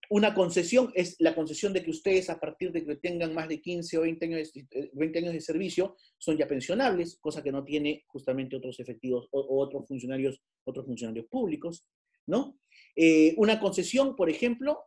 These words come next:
que al, que a su vez resulta ser una garantía, es el tema que ustedes tienen un sistema de salud exclusivo.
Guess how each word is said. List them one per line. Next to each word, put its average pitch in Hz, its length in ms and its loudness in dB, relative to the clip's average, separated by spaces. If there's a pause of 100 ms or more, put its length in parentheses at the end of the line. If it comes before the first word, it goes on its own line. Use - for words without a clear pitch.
(120)
que 180 100 4
al, 165 280 2
que 180 80 6
a 170 40 6
su 180 120 -2
vez 220 160 6
resulta 190 280 -4
ser 190 160 2
una 190 140 2
garantía, 175 580 2 (440)
es 185 200 2
el 170 120 0
tema 196 240 0
que 180 60 -4
ustedes 170 360 -2
tienen 175 320 -2
un 165 140 -4
sistema 160 380 -4
de 160 60 -4
salud 143 220 -6
exclusivo. 143 560 -4